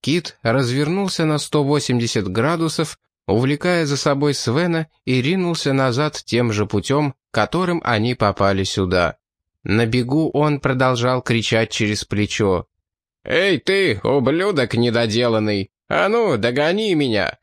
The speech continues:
Вот тогда и посмотрим, что ты за мужчина! Хи-хи-хи!» Это было грязно, это было низко, это было жестоко,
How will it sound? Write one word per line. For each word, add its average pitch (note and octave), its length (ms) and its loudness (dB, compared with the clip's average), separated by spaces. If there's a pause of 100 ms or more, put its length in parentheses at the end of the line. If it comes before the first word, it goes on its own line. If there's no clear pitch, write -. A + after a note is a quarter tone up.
(220)
Вот E3 360 0
тогда D#3 400 2
и D3+ 60 0
посмотрим, D3 840 0
что C#3+ 300 0
ты B2 120 0
за A2+ 120 2
мужчина! A#2 640 0
Хи-хи-хи!» A#2 1000 0 (360)
Это A#2+ 300 -2
было B2 280 0
грязно, A#2+ 680 -2 (360)
это C3 300 0
было D3 300 2
низко, E3 600 -2 (400)
это C#3+ 420 0
было G#2+ 440 0
жестоко, G#2 800 -2